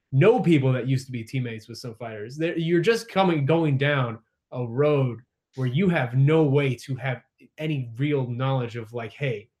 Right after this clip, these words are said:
what's this guy's connection to this guy? Is it truly an unbiased observer, or is there maybe something that happened seven years ago to one of his teammates that, like, that sort of thing? He, like, there's a very slippery slope there that would,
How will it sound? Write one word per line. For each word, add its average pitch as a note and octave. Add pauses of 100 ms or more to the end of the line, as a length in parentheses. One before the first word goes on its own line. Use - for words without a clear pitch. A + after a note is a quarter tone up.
(460)
what's D#3+
this D3+
guy's C3
connection B2+
to A2+
this A#2
guy? A2
Is A2+
it C#3+
truly C#3
an A#2+
unbiased B2
observer, E3+
or C#3
is C3
there C#3+
maybe C3+
something C#3
that B2+
happened C3
seven C#3
years C3+
ago C3
to B2
one C3+
of C3
his A2+
teammates B2+
that, A#2
like, G#2+ (380)
that C#3
sort C3
of G#2+
thing? F2
He, C3+
like, C3
there's F3
a C3+
very C#3
slippery C3
slope B2+
there A2+
that G#2+
would, A2